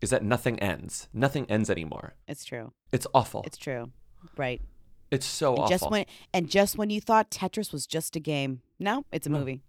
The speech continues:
Speaker 1: it's
Speaker 2: You
Speaker 1: a
Speaker 2: know?
Speaker 1: movie.
Speaker 2: Like,
Speaker 1: And the movie's not even good.
Speaker 2: watch your ass, because the minute you turn around, Barbie,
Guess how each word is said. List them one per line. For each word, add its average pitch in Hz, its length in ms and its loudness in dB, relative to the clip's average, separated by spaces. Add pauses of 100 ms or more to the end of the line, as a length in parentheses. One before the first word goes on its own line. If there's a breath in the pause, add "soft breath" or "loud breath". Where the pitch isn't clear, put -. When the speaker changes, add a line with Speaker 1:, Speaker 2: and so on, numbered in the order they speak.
(160)
Speaker 1:
it's 151 160 0
Speaker 2:
You 160 40 4
Speaker 1:
a - 40 4
Speaker 2:
know? 190 60 6
Speaker 1:
movie. 104 280 2
Speaker 2:
Like, 185 140 0
Speaker 1:
And 165 80 0
the 180 40 2
movie's 190 200 2
not 190 80 4
even 185 160 0
good. 185 220 2 (220)
Speaker 2:
watch 214 360 6
your 247 100 4
ass, 165 300 6
because 160 320 -4
the 160 100 -2
minute 196 240 2
you 233 140 -2
turn 226 180 -2
around, 220 380 2
Barbie, 208 420 6